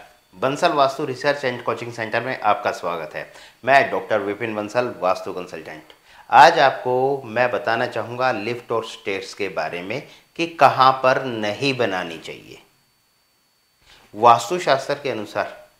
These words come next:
तीन दिशाएं घर के अंदर लिफ्ट और स्टेयर्स बनाने के लिए सबसे ज़्यादा गलत मानी जाती है। सबसे पहले तो घर के नॉर्थ ईस्ट में, यानी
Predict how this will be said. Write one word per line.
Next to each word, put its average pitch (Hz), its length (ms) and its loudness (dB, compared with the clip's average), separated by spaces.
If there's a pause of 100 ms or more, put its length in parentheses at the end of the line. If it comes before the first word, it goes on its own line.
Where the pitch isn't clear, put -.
(580)
तीन 156 260 0
दिशाएं 117 360 -6 (320)
घर 110 280 -8
के 117 120 -6
अंदर 98 320 -6
लिफ्ट 127 320 -6
और 107 100 -2
स्टेयर्स - 380 -10
बनाने 82 340 -14
के 85 120 -20
लिए 92 120 -12
सबसे - 360 -16
ज़्यादा 82 240 -16
गलत 85 380 -18 (220)
मानी 71 300 -18
जाती - 360 -20
है। - 80 -20 (1040)
सबसे 170 500 2
पहले 123 340 2 (680)
तो 151 80 4
घर 123 220 -2
के 139 240 -2 (320)
नॉर्थ 107 460 0
ईस्ट 80 260 -16
में, 78 140 -20 (880)
यानी 120 400 -2